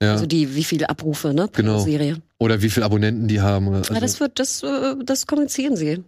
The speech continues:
Speaker 2: Komm, ich glaube, R T L Plus kommuniziert, oh Gott, nicht, dass ich was Falsches sage, aber ich glaub, mit fünf Millionen sogar Kunden in Deutschland.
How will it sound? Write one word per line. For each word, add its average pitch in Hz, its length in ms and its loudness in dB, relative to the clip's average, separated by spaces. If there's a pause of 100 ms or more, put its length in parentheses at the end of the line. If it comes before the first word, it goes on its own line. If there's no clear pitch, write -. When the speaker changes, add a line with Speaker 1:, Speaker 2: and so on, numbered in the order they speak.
Speaker 2:
Komm, 220 320 -4
ich 214 100 -4
glaube, 226 380 0 (160)
R 196 140 -2
T - 160 -4
L 185 180 0
Plus - 840 -4 (540)
kommuniziert, 175 840 -4
oh 156 60 -8
Gott, 160 280 -4
nicht, 180 120 -2
dass 160 80 2
ich 160 60 -6
was 147 100 -2
Falsches - 320 -2
sage, 147 140 -2
aber 151 80 0
ich 151 60 -6
glaub, 165 120 0
mit 160 140 -2
fünf 202 280 -2
Millionen 190 360 2
sogar 170 240 -2
Kunden 185 400 -2
in 156 160 0
Deutschland. 233 680 0